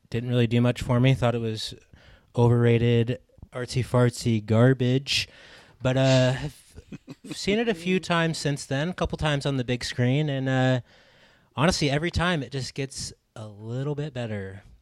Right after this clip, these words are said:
And, uh, it's so influential. Like, it's crazy that he made this in the sixties.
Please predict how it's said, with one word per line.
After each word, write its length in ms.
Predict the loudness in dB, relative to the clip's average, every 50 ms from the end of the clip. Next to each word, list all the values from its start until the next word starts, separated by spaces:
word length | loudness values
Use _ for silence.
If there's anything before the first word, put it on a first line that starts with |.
| _ _ _ _ -12
And, 280 | -10 -8 -6 -6 -4
uh, 520 | -4 -2 -2 -2 -2 -2 -2 -2 -4 -4 -6 -10 _ _ _ _ _ _ _ _ _ _ _ _ _ _ _ _ _ _ _ _ _ _ _ _ _ _ _ _ _ _ _ _ -6
it's 180 | -4 -2 -2
so 380 | 0 2 4 6 8 8 8 6
influential. 920 | 4 2 2 4 4 6 6 6 4 6 6 8 10 10 10 8 8 6 2 0 2
Like, 220 | 2 2 2 0
it's 380 | -2 -2 -4 -4 -6 -6 -8 -8
crazy 580 | -8 -4 0 2 2 2 2 0 -2 -2 0
that 220 | 2 2 0 0 -2
he 180 | -2 -2 -2
made 300 | 0 0 0 0 0 0
this 480 | 0 0 0 0 0 -2 -4 -6 -6 -6
in 200 | -6 -6 -6 -6
the 60 | -4
sixties. 960 | -4 -4 -4 -6 -6 -8 -4 -2 0 0 2 0 0 -2 -2 -4 -6 -8 -10